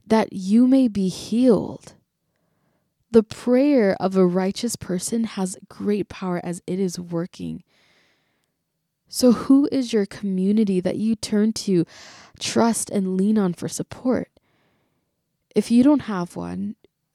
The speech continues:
go and find one in your local community. Go and find one in your local church. Find those that love Jesus so much that it's infectious and contagious for you as you continue to wrestle with sin.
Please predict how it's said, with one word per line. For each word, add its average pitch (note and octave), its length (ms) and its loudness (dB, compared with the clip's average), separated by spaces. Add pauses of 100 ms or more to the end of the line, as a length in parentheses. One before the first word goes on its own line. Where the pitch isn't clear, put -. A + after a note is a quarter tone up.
(180)
go A3 300 8
and A#3+ 160 4
find G#3 400 0
one F3+ 240 2
in F#3 160 -2
your F#3+ 260 6
local G3 380 2
community. E3 800 -4 (580)
Go G#3+ 220 8
and C4 120 4
find A#3 340 2
one G3+ 140 4
in F#3+ 220 -2
your G3 160 2
local F#3 540 0
church. - 680 -6 (540)
Find B3 640 0
those G#3 380 4
that F3+ 160 -4
love F#3 340 -2
Jesus G3+ 440 -2
so A#3 380 2
much A3 500 -2
that A3 180 -2
it's - 240 -4 (500)
infectious G3 800 -6
and F#3 160 -4
contagious G3+ 920 -4 (420)
for - 140 0
you F#3+ 320 2
as F#3 180 0
you G3+ 80 -2
continue F3 680 -2
to - 180 -6
wrestle E3 480 -2
with D#3+ 220 -4
sin. - 520 -10